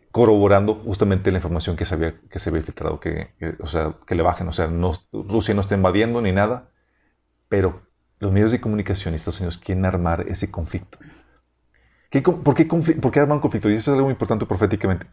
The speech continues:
porque sabemos que cuando se desaten los sellos, los, los jinetes del apocalipsis, que es lo que, suceso inmediato después del rapto,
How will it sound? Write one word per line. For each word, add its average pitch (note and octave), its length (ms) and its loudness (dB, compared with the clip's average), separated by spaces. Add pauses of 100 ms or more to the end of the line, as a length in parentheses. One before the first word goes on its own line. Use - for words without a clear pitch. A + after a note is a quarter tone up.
(440)
porque G#2+ 160 -4
sabemos C#3 280 2
que D#3 80 -2
cuando A#2+ 200 0
se G2+ 80 4
desaten A2 360 2
los G2+ 140 0
sellos, G2+ 720 2
los, F#2+ 320 -2
los - 180 -2
jinetes F#2+ 260 0
del G#2+ 100 8
apocalipsis, E2 500 -4
que - 80 -2
es F2+ 60 2
lo F#2+ 120 0
que, - 240 -6
suceso F#2+ 380 -2
inmediato F2+ 560 -2
después F#2+ 340 0
del F#2+ 120 4
rapto, - 380 -2